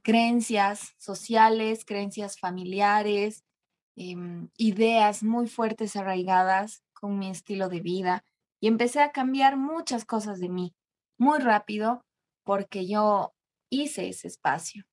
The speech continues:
me abrí a que mis propias creencias no sean las que me determinen, sino abrirme a ver más allá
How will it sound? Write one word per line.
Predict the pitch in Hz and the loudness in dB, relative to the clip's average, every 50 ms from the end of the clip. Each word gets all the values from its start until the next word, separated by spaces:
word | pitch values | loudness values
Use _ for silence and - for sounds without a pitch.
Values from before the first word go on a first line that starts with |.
| _ _ | _ _
me | - 202 202 196 185 | -10 -6 -4 -2 0
abrí | 185 190 190 208 240 247 269 302 320 - | 0 0 0 0 0 0 0 -2 -4 -2
a | - - 190 190 196 202 220 247 - _ _ _ _ _ _ _ _ | -2 0 2 2 2 2 0 -2 -6 _ _ _ _ _ _ _ _
que | - 202 196 196 196 190 - - | -10 -6 -6 -4 -4 -6 -4 -2
mis | 208 208 208 - | 0 0 0 -2
propias | - 240 262 285 277 320 320 302 - | -2 0 0 0 0 -2 -4 -6 -6
creencias | - 262 247 233 226 226 226 233 226 - - 233 226 233 254 311 349 349 - - - _ _ _ _ _ | -6 -4 -2 0 0 0 0 0 -2 -4 -2 2 2 2 2 2 -2 -8 -12 -16 -20 _ _ _ _ _
no | - 220 226 | -4 -4 -4
sean | 233 - 262 247 262 | -2 -2 -2 0 0
las | 254 247 247 | 0 -2 -2
que | - - | -4 -6
me | 202 190 180 | -6 -4 -4
determinen, | 175 180 180 - 190 185 185 185 196 208 220 262 311 330 - _ _ _ _ _ _ _ _ _ _ | -4 -6 -6 -6 -8 -6 -6 -4 -2 0 0 -2 -2 -6 -12 _ _ _ _ _ _ _ _ _ _
sino | - - - 220 220 220 226 226 233 247 247 - _ _ _ _ _ _ _ _ | -14 -4 0 4 4 6 6 6 4 2 0 -2 _ _ _ _ _ _ _ _
abrirme | - 208 208 208 240 247 247 240 247 247 233 | -2 0 2 2 2 2 2 4 4 4 4
a | 196 202 | 2 2
ver | 185 202 208 220 220 220 220 - 220 | 2 0 -2 -2 -4 -8 -10 -4 -2
más | 226 226 233 247 269 247 - | 2 4 4 4 4 2 -2
allá | 220 202 196 196 180 180 175 | -6 -4 -2 -2 -2 -2 -4